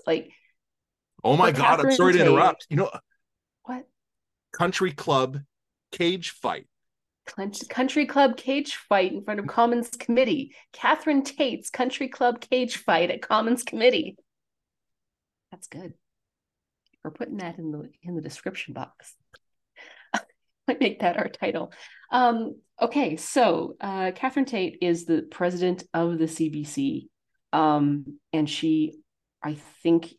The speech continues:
Speaker 1: I can't speak to her managerial skills in terms of managing the C B C. Maybe she's great, maybe she's not. I don't care.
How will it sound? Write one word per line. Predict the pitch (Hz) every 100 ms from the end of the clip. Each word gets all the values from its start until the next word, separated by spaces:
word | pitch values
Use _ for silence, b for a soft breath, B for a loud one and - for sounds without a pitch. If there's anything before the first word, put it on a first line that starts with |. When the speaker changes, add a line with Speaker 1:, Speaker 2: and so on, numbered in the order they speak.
| _ _ _ -
Speaker 1:
I |
can't | 156 - -
speak | - 185
to | - 160
her | 156
managerial | 147 143 139 139 147 151
skills | - - 143
in | 143
terms | 139 143
of | 143 127 - - - - - _ -
managing | 147 139 185 233
the | 240
C | 240 247
B | 254
C. | - 254
Maybe | 156
she's | 170 185
great, | - 160
maybe | 151
she's | 147
not. | 147
I | 147
don't | 151
care. | - -